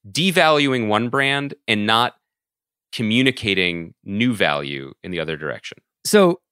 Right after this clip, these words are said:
Speaker 2: devil's advocate, I, H B O Max is definitely a choice, but I don't know necessarily what the other option was. Like, I, I'd read a pretty convincing article.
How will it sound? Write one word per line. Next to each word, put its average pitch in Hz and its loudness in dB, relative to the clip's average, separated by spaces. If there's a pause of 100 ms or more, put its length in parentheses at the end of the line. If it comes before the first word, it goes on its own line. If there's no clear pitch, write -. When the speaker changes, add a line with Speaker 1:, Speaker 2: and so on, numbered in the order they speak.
(300)
Speaker 2:
devil's 175 4
advocate, 123 0 (1700)
I, 160 -2
H 196 0
B 214 6
O 165 8
Max 147 6
is 131 0
definitely 135 2
a 117 0
choice, 104 -4 (180)
but 131 2 (540)
I 151 2
don't 160 4
know 147 6
necessarily 120 0
what 117 -6
the 107 -4
other 104 -4
option 104 -8
was. - -14 (100)
Like, - -6
I, 120 2 (120)
I'd 131 0
read 143 4
a 139 0
pretty 165 2
convincing 143 0 (580)
article. 143 4